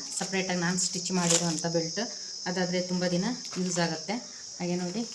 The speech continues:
ಒಂದು ಮಾರ್ಕರ್ ಬಾಕ್ಸ್ ತೊಗೊಂಬಂದಿದ್ದೀನಿ. ಎಲ್ಲ ಕಲರ್ ಇರೋವಂಥದ್ದಲ್ಲ ಇದು, only ಬ್ಲೂ ಇರೋವಂಥದ್ದು ತೊಗೊಂಬಂದಿದ್ದೀನಿ. ಇನ್ನೂ ಒಂದು ಬಾಕ್ಸ್ ಇದೆ ಮನೆಯಲ್ಲಿ ಓಲ್ಡ್, ಅದರಲ್ಲಿ ಎಲ್ಲ ಕಲರು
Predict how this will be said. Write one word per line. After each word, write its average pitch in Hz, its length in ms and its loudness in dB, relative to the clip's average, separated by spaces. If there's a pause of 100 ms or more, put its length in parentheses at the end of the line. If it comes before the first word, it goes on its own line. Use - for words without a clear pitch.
ಒಂದು 170 140 4
ಮಾರ್ಕರ್ 170 380 4
ಬಾಕ್ಸ್ 170 300 0
ತೊಗೊಂಬಂದಿದ್ದೀನಿ. 160 680 -2 (960)
ಎಲ್ಲ 180 160 2 (200)
ಕಲರ್ 170 260 6
ಇರೋವಂಥದ್ದಲ್ಲ 165 680 2
ಇದು, 160 200 -2 (120)
only 170 200 4
ಬ್ಲೂ 185 380 2 (120)
ಇರೋವಂಥದ್ದು 175 800 0
ತೊಗೊಂಬಂದಿದ್ದೀನಿ. 170 600 4
ಇನ್ನೂ 196 180 0
ಒಂದು 185 220 2
ಬಾಕ್ಸ್ 175 320 2
ಇದೆ 180 120 2
ಮನೆಯಲ್ಲಿ 170 400 0 (200)
ಓಲ್ಡ್, 180 220 0
ಅದರಲ್ಲಿ 175 340 2
ಎಲ್ಲ 175 160 0
ಕಲರು 175 360 2